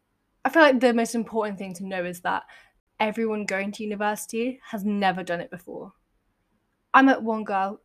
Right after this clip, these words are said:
uh, at university in the first few weeks at hockey who had done first year before at a different university, but then dropped out of that and moved to Warwick to start again because of covid, and she didn't like her course, she didn't like the university,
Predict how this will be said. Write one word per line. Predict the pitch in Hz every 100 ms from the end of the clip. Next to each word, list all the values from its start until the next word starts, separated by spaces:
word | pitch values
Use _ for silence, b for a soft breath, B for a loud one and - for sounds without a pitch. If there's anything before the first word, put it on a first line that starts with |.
| _ -
uh, | 196 190 190
at | 196
university | 196 190 185 185 - 202 190 -
in | 208
the | 196
first | 208 196
few | 208 196
weeks | 190 - -
at | 196 -
hockey | 240 - 196 180 175
who | 196 190 185 185 b b b b _ _ -
had | - 220 208
done | 190 185 185
first | 175 185 185
year | 190 185
before | 175 175 180 226 - b b b -
at | 180
a | 202
different | 233 214 196
university, | 185 180 170 175 - 175 185
but | 180 190
then | 175 175 175 - _ _ _ -
dropped | 185 -
out | 175
of | 180
that | 180 180
and |
moved | 180 175 175 _ _ _
to | -
Warwick | 185 196 180 175 - - - -
to | 196 180 165 - _
start | - - 160
again | 185 147 - - b b b b
because | 226 233 214
of | 208
covid, | 220 208 202 196 - -
and | 202
she | -
didn't | 214
like | 190 180
her | 180
course, | - 233 220
she | -
didn't | 214 175
like | -
the | 190
university, | 185 196 202 202 - 214 208